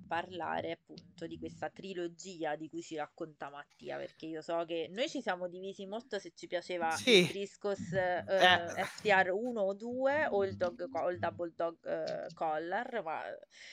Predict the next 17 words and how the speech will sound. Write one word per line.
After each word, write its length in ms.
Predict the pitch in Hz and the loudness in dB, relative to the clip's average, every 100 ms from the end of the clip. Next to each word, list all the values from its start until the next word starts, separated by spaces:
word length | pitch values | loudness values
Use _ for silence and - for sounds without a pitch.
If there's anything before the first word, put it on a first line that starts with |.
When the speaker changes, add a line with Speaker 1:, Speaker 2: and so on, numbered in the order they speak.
| - - - | -20 -20 -14
Speaker 1:
no, 160 | 180 - _ | -12 -12 _
abbiamo 340 | 208 220 214 | 0 4 2
comunque 420 | 220 226 240 247 208 | 0 -4 -6 -6 -4
considerato 720 | 202 202 - 180 190 185 185 | -2 -4 -6 0 2 2 -2
stellari 800 | - - 190 185 185 170 170 170 | -6 -6 -4 -2 0 0 -2 -4
questi 400 | 175 - - 180 | -8 -10 -16 -10
match. 720 | 165 165 _ - 214 220 294 - - - | -10 -10 _ -6 -2 0 -2 -6 -20 -14
E 220 | - - - | 2 2 4
poi 480 | 196 190 208 226 233 | 6 6 6 2 -4
Simone 380 | 202 190 202 | -4 -4 -4
ci 120 | 202 185 | -4 -6
ricorda 580 | 180 190 175 165 165 | -2 2 2 2 -2
dalle 280 | 165 165 175 | -2 -2 -4
sue 200 | 175 190 | -4 -4
vive 360 | 175 196 185 185 | -4 -6 -4 -4
memorie 520 | 175 170 180 170 160 | -4 -4 0 0 -2
appunto 640 | - 196 175 170 - 165 | -8 -12 -12 -10 -6 -6